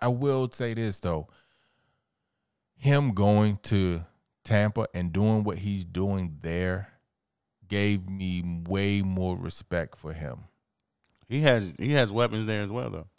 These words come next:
Speaker 1: So what?
Speaker 2: No, I'm just saying, like, you got,
Speaker 1: So
Speaker 2: you
Speaker 1: what?
Speaker 2: know,
Speaker 1: But see,
Speaker 2: he has a hell of a weapons there.
Speaker 1: But, but as a quarterback, like, every receiver is different. So you have to learn how, you have to adjust. A good quarterback adjusts to the receiver.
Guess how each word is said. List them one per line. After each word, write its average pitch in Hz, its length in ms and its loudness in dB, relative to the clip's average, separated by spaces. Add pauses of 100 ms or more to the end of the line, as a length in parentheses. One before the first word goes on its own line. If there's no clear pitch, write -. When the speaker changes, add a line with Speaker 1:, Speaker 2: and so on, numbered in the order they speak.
Speaker 1:
So 95 220 -6
what? 95 240 -6 (360)
Speaker 2:
No, 139 100 8
I'm 127 140 10
just 104 180 0
saying, 120 240 4
like, 90 140 2
you 101 120 -4
got, 92 280 4 (340)
Speaker 1:
So 101 60 -12
Speaker 2:
you - 20 -6
Speaker 1:
what? 98 160 -2
Speaker 2:
know, 92 80 -12 (360)
Speaker 1:
But 107 120 -4
see, 107 160 -2
Speaker 2:
he 147 80 6
has 123 180 8
a - 20 -4
hell 143 240 6
of 127 80 6
a 104 60 2
weapons 87 400 0
there. 76 160 -12 (100)
Speaker 1:
But, 95 220 -14
but 101 160 -4
as 104 240 -2
a - 40 -8
quarterback, 98 640 -8
like, 71 360 -14 (420)
every 110 540 -2
receiver 98 640 -2
is 80 180 -8
different. 101 480 -2
So 87 120 -4
you 98 320 -2
have 98 260 -2
to 92 100 -8
learn 92 380 -2
how, 87 320 -4
you 107 240 -4
have 92 240 -4
to 73 100 -10
adjust. 78 560 -8 (720)
A 98 80 -4
good 123 320 0
quarterback 131 540 -2
adjusts 101 400 -4
to 104 120 -4
the 92 80 -4
receiver. 85 580 -4